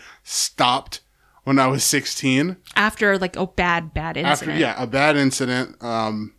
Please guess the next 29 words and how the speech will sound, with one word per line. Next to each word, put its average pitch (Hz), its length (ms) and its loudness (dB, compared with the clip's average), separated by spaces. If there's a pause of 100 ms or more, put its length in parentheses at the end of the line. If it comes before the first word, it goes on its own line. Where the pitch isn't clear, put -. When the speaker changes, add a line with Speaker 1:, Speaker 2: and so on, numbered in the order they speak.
(140)
Speaker 1:
like, 131 140 -2
we 151 100 0
had 131 180 2
one, 123 160 -2
one 117 140 -4
time 113 220 -6
where 113 100 -6
he 113 120 -8
ripped 110 340 -10
my 110 80 -4
PlayStation 107 580 -8
out 101 140 -12
the 107 60 -10
wall 101 220 -6
and 101 80 -12
was 202 120 -14
like, 202 240 -12
"You're - 80 -14
doing - 260 0
too 170 140 -2
much 151 180 0
of 135 80 -6
this 139 160 -2
and 131 80 -6
you're 127 80 -2
not 127 180 2
doing 113 180 -4
your," 98 120 -12 (400)
right. 120 240 2